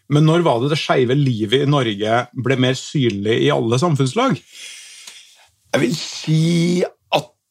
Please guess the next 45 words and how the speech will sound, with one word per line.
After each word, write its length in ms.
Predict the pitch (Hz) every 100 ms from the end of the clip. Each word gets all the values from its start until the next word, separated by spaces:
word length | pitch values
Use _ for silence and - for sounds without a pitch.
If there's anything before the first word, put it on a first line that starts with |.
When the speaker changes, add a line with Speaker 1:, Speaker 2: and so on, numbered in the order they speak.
| -
Speaker 2:
det 140 | 143
nok, 460 | 160 156 151 147 - _ _ _ -
eh, 280 | 160 143 147
har 560 | 151 135 127 127 135 143
med 320 | 147 139 143
den 480 | 123 120 123 135 135 135 117 _ _ - - -
frigjøringa 720 | - 156 151 95 90 104 123
fra 160 | 127 147
gamle 320 | 147 131 104
normer 480 | 127 135 117 98 113
som 220 | - 139
begynner 460 | 131 151 143 98 95
i, 80 | 131
på 180 | -
tyvetallet. 640 | 147 160 113 85 82 82 135 _
Speaker 1:
Ja. 240 | 175 131 101 _ _ _
Hva 100 | 175
skjedde 320 | - 233 147 123
på 80 | 170
tyvetallet 480 | 175 120 110 107
som 80 | 113
gjorde 220 | 120 107
det 80 | 107
mulig? 240 | 104 98 101 - - - - - - _ _ _ _ - - -
For 140 | 165
det 80 | 190
var 140 | 220
jo 80 | 185
Speaker 2:
Du 20 |
Speaker 1:
også 120 | - 190
en 80 |
tid 200 | - 190
der 220 | 180 175 175 170
veldig 280 | 156 180 147
mange 180 | 170 143
flere 160 | 156
kvinner 420 | 147 160 131 123 120 _
tok 220 | - 143
utdanning 400 | 139 - 127 127
og 60 | 135
begynte 160 | 127
å 60 | 135
jobbe, 260 | 143 120 107
for 120 | 123
eksempel. 420 | 123 156 196 233